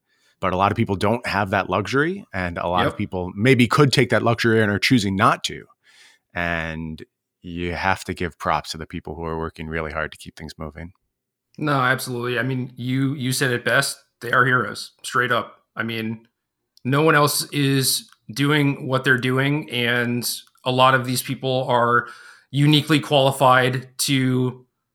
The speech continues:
Speaker 2: provide those things that we need right now, and are willing to make a fairly risky sacrifice, you know, to continue doing that sort of thing. So I, I do appreciate it. I don't think that, you know, people get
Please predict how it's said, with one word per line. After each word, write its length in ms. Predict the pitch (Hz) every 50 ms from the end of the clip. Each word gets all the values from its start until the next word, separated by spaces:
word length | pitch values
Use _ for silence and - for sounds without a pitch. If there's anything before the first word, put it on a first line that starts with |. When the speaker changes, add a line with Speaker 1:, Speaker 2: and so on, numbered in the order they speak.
| _ _ -
Speaker 2:
provide 680 | - 151 139 110 131 131 127 131 127 127 127 120 110 104
those 240 | 131 131 127 - -
things 460 | - 135 135 131 127 123 113 - -
that 340 | 123 123 120 123 113 107 107
we 140 | 117 123
need 200 | 123 131 135 123
right 200 | 117 110 104 107
now, 280 | 107 104 101 104 113 113 _ _ _ -
and 540 | - 110 113 113 110 110 113 110 110 107 104 - - - -
are 560 | - 117 117 117 117 117 113 113 113 110 113 _ _ _ _ _ _ _ _ _ _ _ _ _ _ _ -
willing 460 | 113 113 127 123 123 127 127 123 120 113
to 420 | - 135 131 127 127 123 120 120
make 440 | 123 117 110 120 123 123 120 - - - - - - - - - - - - - - _ _ _ _ _ _ -
a 80 | - 135
fairly 480 | - 180 185 190 185 175 160 147 147 131 120 147
risky 420 | 135 139 185 202 - - 175 151
sacrifice, 800 | 139 - 165 151 156 - 147 131 - 127 107 107 117 - - -
you 100 | 123 123
know, 220 | 120 120 120 123 131
to 160 | - - 131
continue 400 | - 139 123 - 143 127 123 123
doing 260 | 120 123 127 123 120
that 160 | 117 110 110
sort 160 | - - 110 107
of 100 | 107 -
thing. 240 | 107 107 110 110
So 340 | 110 - - 123 117 113 113
I, 320 | 117 117 120 123 120 127 123 -
I 100 | 123 123
do 180 | 113 131 127
appreciate 480 | 120 107 - 143 127 - - 135 131 131
it. 140 | 131 131 -
I 120 | 95 117 120
don't 240 | 110 127 123 117 107
think 260 | - 123 120 117 - -
that, 300 | 127 123 120 120 120 _ _ _ _ _ _ _
you 100 | 113 110
know, 120 | 113 113 113
people 380 | - 127 120 - 123 117 120
get 340 | 117 - 123 120 117 120 -